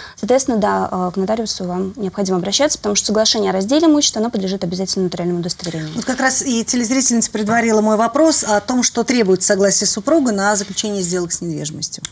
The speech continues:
Speaker 1: Да, имущество, нажитое в совместном браке в рамках статьи тридцать пятой, эм, оно находится в совместной собственности, и на распоряжение таким имуществом, ну, недвижимым, то есть, ну, э, для совершения сделок в нотариальной форме, для распоряжения имуществом, права которого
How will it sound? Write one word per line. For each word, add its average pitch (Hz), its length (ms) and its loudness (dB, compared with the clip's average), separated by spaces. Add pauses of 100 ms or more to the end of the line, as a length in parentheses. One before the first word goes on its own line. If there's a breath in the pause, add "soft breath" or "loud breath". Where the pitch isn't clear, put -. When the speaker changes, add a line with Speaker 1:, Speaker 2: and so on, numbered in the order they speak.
(100)
Speaker 1:
Да, 185 380 0
имущество, 226 640 0
нажитое 233 400 0
в - 40 0
совместном 190 460 -2
браке 262 600 2
в 220 60 -2
рамках 208 300 -2
статьи 190 460 -4
тридцать - 420 -8
пятой, 294 440 0 (360 loud breath)
эм, 196 460 0
оно 196 260 2 (640)
находится 202 460 0
в - 40 -4
совместной 254 360 0
собственности, 254 800 0
и 226 180 4
на 202 360 2
распоряжение 196 760 0
таким 185 320 0
имуществом, 294 640 2 (640)
ну, 240 80 2
недвижимым, 208 340 2
то - 60 -8
есть, 180 100 -4
ну, 220 140 -2
э, 190 500 0
для 214 300 0
совершения 233 460 0
сделок 180 340 0
в - 20 -6
нотариальной 254 320 2
форме, 269 300 2
для 220 180 4
распоряжения 214 520 0
имуществом, 214 380 0
права 196 240 0
которого 185 360 -4